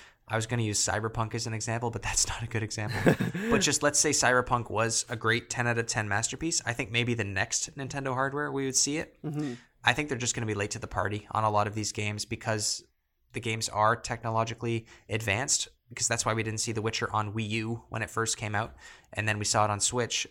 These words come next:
Speaker 1: It was downgraded, but it works.
Speaker 2: Yeah.
Speaker 1: And it also proved that people don't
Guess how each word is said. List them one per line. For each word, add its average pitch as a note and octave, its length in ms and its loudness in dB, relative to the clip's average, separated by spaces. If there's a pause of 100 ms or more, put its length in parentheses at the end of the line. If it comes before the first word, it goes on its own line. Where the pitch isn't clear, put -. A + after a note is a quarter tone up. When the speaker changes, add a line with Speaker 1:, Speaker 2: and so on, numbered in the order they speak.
Speaker 1:
It A#2+ 80 -2
was A#2+ 120 -4
downgraded, A2+ 600 0
but G#2 120 -4
it G2 80 -6
works. G#2+ 420 -2 (100)
Speaker 2:
Yeah. B2 180 -6 (380)
Speaker 1:
And B2 360 0
it - 100 -6
also B2 220 2
proved A#2 260 -2
that A2 80 -4
people A#2 240 -4
don't A2 280 0